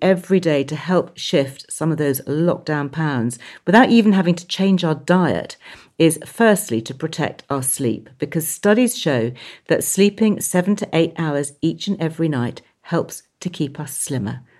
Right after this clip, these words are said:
That's all we have to do, guys. Just get more sleep. And it also helps to, us to look after our microbiome. And that's because there are many beneficial kinds of microbes that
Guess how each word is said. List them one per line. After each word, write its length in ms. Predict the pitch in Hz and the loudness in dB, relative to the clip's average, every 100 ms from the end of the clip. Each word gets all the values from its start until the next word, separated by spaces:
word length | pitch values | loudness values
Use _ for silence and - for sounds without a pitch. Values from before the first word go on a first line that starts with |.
| _ | _
That's 180 | - - | -20 -12
all 140 | - 139 | -4 0
we 100 | 160 | 0
have 180 | 160 156 | -2 -6
to 100 | 156 | -8
do, 180 | 143 143 | -6 -4
guys. 360 | 127 113 123 - - _ | -4 -8 -8 -12 -20 _
Just 300 | 147 143 - | -4 -4 -6
get 220 | - - | -8 -2
more 180 | 160 151 | 0 0
sleep. 460 | - - 160 - - - - - | -2 2 4 2 -4 -16 -16 0
And 100 | 160 | 6
it 80 | 180 | 8
also 380 | 214 262 277 190 | 10 8 8 6
helps 340 | 156 143 - - | 6 0 0 -6
to, 180 | - - | -8 -4
us 200 | 151 147 | -4 -2
to 100 | - | 0
look 240 | 170 190 180 | 4 4 4
after 300 | 143 131 - | 0 0 -4
our 120 | 156 | 0
microbiome. 1160 | 156 151 - - 156 - 180 202 175 131 110 113 - - - - - | 0 0 -4 0 0 2 4 6 6 4 2 -4 -10 -20 -20 -6 2
And 160 | 170 | 6
that's 240 | 202 254 - | 8 8 6
because 440 | 220 - 135 123 | 0 2 2 2
there 200 | 139 143 | 2 2
are 80 | 151 | 4
many 480 | 170 196 208 214 202 | 6 6 6 6 4
beneficial 680 | 156 190 233 226 175 - | 2 4 6 4 0 0
kinds 360 | 151 170 151 147 | -4 -4 -4 -4
of 120 | 143 | 0
microbes 800 | 170 185 220 - - 151 113 - | 4 6 6 2 0 0 0 -2
that 240 | - - | -4 -4